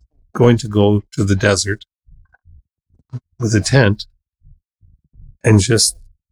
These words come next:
pay attention to the things that I sit and pay a-, attention to because everything is one." And then it goes back to spiritual traditions that the, the, the two are one, and, and, and, and there are no-, there's another mathematician saying,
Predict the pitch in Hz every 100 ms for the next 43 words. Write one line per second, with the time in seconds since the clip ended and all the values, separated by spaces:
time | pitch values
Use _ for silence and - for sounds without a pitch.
0 | _ _ _ - 123 110 127 117 120 98
1 | 92 - 101 98 - - - - 101 95
2 | 95 - 107 92 - 98 107 95 - 104
3 | 98 110 - 120 113 - 95 - - -
4 | - - - - _ - _ _ _ _
5 | - - - - 107 104 101 - 101 98
6 | 92 - 107 - - _ - - _ _
7 | - - _ - 98 110 - 101 92 101
8 | - 95 - - 135 127 98 - 95 90
9 | 87 - 87 95 95 - - 120 104 101
10 | - 101 92 98 - 135 104 95 98 143
11 | 107 90 92 98 101 98 98 - - 98
12 | - _ - - - - - 123 123 110
13 | 131 143 113 117 98 127 135 120 117 -
14 | 107 - 135 123 107 117 110 107